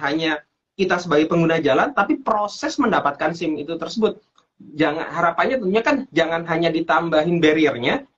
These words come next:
tapi juga tolong barriernya itu digunakan semaksimal mungkin untuk benar-benar menyelamatkan nyawa. Karena menyelamatkan nyawa ini kan bukan, bukan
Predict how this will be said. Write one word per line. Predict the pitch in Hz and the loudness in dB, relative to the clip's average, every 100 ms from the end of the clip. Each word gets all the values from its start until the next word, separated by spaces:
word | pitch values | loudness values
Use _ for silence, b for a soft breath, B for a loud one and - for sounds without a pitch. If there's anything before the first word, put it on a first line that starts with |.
| _ _ - | _ _ -2
tapi | 247 | 2
juga | 294 233 | 4 4
tolong | 226 294 233 165 | 4 2 0 0
barriernya | 175 190 - - 190 220 202 | 0 0 -4 -6 -2 -2 -2
itu | 208 330 - 262 311 190 - _ _ _ _ _ _ _ _ _ _ _ _ _ _ _ _ _ _ | 2 2 4 6 6 4 -6 _ _ _ _ _ _ _ _ _ _ _ _ _ _ _ _ _ _
digunakan | 151 147 117 190 | 0 0 0 -4
semaksimal | 214 160 - 165 147 143 147 | -4 -8 -6 -2 0 0 0
mungkin | 131 131 226 - | -6 -2 -2 0
untuk | 185 185 302 - - | 0 2 2 0 0
benar-benar | 135 156 151 151 156 208 | 0 0 0 -4 -6 -4
menyelamatkan | 190 156 113 113 110 147 160 | -4 -4 -2 -4 -6 -6 -6
nyawa. | 156 151 131 113 _ _ | -4 0 0 -2 _ _
Karena | 226 349 | 0 2
menyelamatkan | 294 220 220 226 247 | 0 0 0 0 -2
nyawa | 240 240 285 | 0 2 2
ini | |
kan | 339 415 | 0 0
bukan, | 196 214 214 214 - _ _ _ _ 185 | 0 0 -2 -6 -12 _ _ _ _ -2
bukan | 196 208 - 233 | 0 0 -2 0